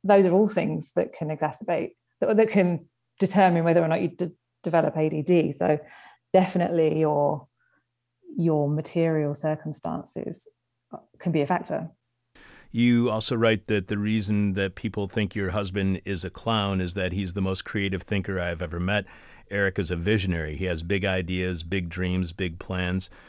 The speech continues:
Speaker 2: What role do you think A D D plays in coming up with big ideas, dreams, plans, being a visionary and a creative thinker?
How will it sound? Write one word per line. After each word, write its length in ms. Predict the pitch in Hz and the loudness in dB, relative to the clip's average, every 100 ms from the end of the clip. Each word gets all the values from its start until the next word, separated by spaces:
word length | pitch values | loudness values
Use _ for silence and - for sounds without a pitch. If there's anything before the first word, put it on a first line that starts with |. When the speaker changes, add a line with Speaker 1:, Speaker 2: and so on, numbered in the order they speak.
| - - - - | -20 -20 -20 -8
Speaker 2:
What 260 | 135 165 127 | -2 0 2
role 320 | 120 135 131 | 4 6 4
do 80 | 98 | 2
you 120 | 95 | -2
think 340 | - 101 92 - | 0 0 -2 -4
A 200 | 101 98 | -4 -2
D 180 | 98 | -2
D 680 | 87 95 95 92 92 90 87 - | -2 -2 0 0 -2 -4 -6 -10
plays 680 | - 107 104 92 87 78 - | -4 -2 0 0 -2 -6 -8
in 540 | 87 98 92 90 85 | -6 -2 -2 -2 -4
coming 340 | - 98 92 | -4 -2 -2
up 180 | 104 127 | -2 -4
with 200 | 90 82 | -6 -6
big 180 | 90 87 | -6 -4
ideas, 680 | 85 82 85 85 82 78 - | -4 -4 -6 -6 -6 -8 -10
dreams, 480 | - 87 85 82 | -8 -4 -4 -6
plans, 480 | - - 87 85 80 | -10 -8 -6 -6 -6
being 300 | 82 98 92 | -4 -2 -2
a 40 | 92 | -2
visionary 580 | 92 92 98 95 92 | -4 -4 -4 -4 -4
and 100 | 95 | -4
a 40 | 92 | -6
creative 380 | - 95 92 90 | -6 -6 -6 -8
thinker? 360 | 98 98 80 | -8 -8 -12